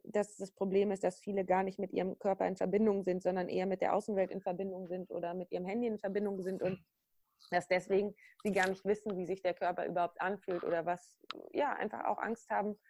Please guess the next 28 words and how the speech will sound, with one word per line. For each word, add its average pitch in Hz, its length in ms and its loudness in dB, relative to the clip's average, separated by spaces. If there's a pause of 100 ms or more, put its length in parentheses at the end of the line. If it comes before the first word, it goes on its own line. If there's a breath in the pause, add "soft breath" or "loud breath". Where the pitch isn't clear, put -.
(240 soft breath)
genauso 190 320 0
wie 190 80 0
du 202 60 0
es 190 120 -6
gesagt 185 340 -2
hast. 190 240 -6 (340 soft breath)
Und 202 180 2
da 226 160 6
sozusagen 208 680 2
<laughs> 202 180 0
wieder, 196 360 4 (340 soft breath)
das 202 140 2
ist 214 100 0
ja 208 220 4
mein 233 320 6
großes 226 400 4
Anliegen 214 360 2
von 196 140 0
meinem, 196 320 -2
äh, 190 100 -2
Podcast, 196 520 -4
den 196 200 -4
Patienten 196 440 -4
wieder 196 160 2
den 190 160 -2
Vertra-, - 340 -10
das 185 240 -8
Vertrauen 202 560 0